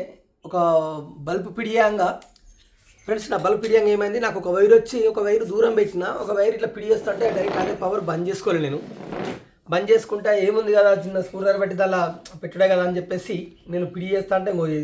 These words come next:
ఈ ఏలుగు పట్టుకుని ఫ్రెండ్స్ చూడండి, మొత్తం మాడిపోయింది అక్కడ, అప్పటి వరకు మాడిపోయింది ఫ్రెండ్స్. అందుకనే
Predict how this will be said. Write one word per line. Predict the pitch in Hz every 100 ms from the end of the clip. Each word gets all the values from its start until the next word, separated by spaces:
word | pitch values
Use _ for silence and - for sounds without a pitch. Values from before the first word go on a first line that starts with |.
| 151
ఈ | 160 160
ఏలుగు | 180 180
పట్టుకుని | 165 180 165
ఫ్రెండ్స్ | 165 139
చూడండి, | 165 160 - - _ _ _ _ _ _ _ _ _ _ _ _ _ _ _ _ _ _
మొత్తం | 139 - 190
మాడిపోయింది | 160 180 202 196 185
అక్కడ, | 180 170 156
అప్పటి | 180 180
వరకు | 180 165
మాడిపోయింది | 165 165 180 165 196 208 - _ _ _ _ _ _ _ _ _ _ _ _ _ _ _ _ _ _ _ _ _ _ _ _ _ _ _ _ _ _ _ _ _ _ _
ఫ్రెండ్స్. | - 180 - -
అందుకనే | 170 190 202 214